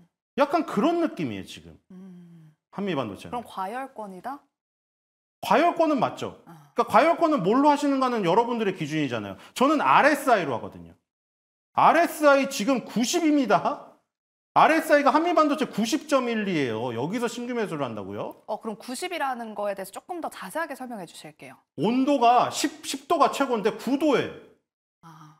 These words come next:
Speaker 1: 여러분들 보일러로, 보일러가 십 단계까지 있는데 집에 구 단계 켜졌어요.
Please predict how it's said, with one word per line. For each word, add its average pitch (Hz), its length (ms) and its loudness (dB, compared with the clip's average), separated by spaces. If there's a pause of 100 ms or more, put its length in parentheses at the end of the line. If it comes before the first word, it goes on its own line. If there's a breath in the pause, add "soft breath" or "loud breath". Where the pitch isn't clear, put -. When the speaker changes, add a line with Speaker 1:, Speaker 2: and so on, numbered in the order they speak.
Speaker 1:
여러분들 254 400 2
보일러로, 269 540 2
보일러가 240 840 2
십 - 220 -4
단계까지 294 460 4
있는데 208 240 0
집에 214 260 -2
구 - 180 -6
단계 302 280 6
켜졌어요. 165 540 -4